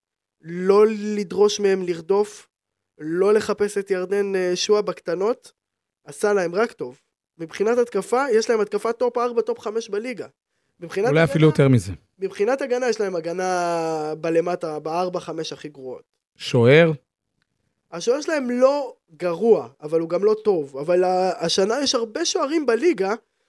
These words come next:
Speaker 1: שהם מצד אחד לא מאבדים נקודות, אבל הם גם לא מביאים נקודות. שמע, אם לפני חמש שנים, היה לך שטקוס, והיה לך זובס,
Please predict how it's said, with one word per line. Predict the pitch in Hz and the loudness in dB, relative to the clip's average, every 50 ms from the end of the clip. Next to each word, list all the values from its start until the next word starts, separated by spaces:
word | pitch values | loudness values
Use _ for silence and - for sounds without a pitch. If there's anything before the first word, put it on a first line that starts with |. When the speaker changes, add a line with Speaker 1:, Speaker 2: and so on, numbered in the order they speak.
| _ _ | _ _
Speaker 1:
שהם | - - 240 240 240 | 0 4 4 4 4
מצד | 240 - - 285 277 | 4 -2 -4 -4 -4
אחד | 277 247 294 269 220 220 | -4 -4 -4 -4 -4 -4
לא | 294 330 320 | -6 -4 -2
מאבדים | 302 254 202 175 170 269 262 247 | -2 -2 -4 -4 -4 -4 2 2
נקודות, | 240 226 - 208 208 220 - 427 - | 2 2 2 -4 -4 -4 -2 -2 -4
אבל | 359 381 | -4 -2
הם | 392 403 392 415 | -2 -2 0 0
גם | 415 381 | 0 0
לא | 403 392 370 294 | 0 0 -2 -2
מביאים | 262 285 285 277 262 | -2 -2 -2 0 0
נקודות. | 240 240 220 208 170 147 139 - _ _ _ _ _ _ _ _ _ _ | -2 -2 -4 -6 -4 -6 -6 -6 _ _ _ _ _ _ _ _ _ _
שמע, | - - 262 254 233 | -2 0 2 2 2
אם | 240 240 | 0 0
לפני | 254 - 233 247 240 240 220 196 | -4 0 4 4 4 4 2 -4
חמש | - - 185 185 208 226 - | -4 -6 -2 0 0 0 2
שנים, | - 208 185 175 180 180 196 202 - _ _ _ _ _ _ | 0 0 0 0 -2 -4 -4 -8 -12 _ _ _ _ _ _
היה | 160 185 | -6 -6
לך | 190 175 - 165 | -6 -6 -8 -10
שטקוס, | - - 190 190 190 - _ - 165 151 117 98 143 - - 151 | -6 -4 -4 -4 -4 -8 _ -8 -8 -6 -6 -8 -12 -14 -10 -8
והיה | 156 156 165 | -6 -4 -4
לך | 160 156 - 165 156 151 151 | -4 -6 -6 -8 -6 -6 -8
זובס, | 147 139 147 190 208 208 180 185 160 147 139 127 - - - - - - | -8 -4 -2 -2 -2 -2 -2 -4 -6 -6 -8 -12 -12 -14 -14 -14 -16 -18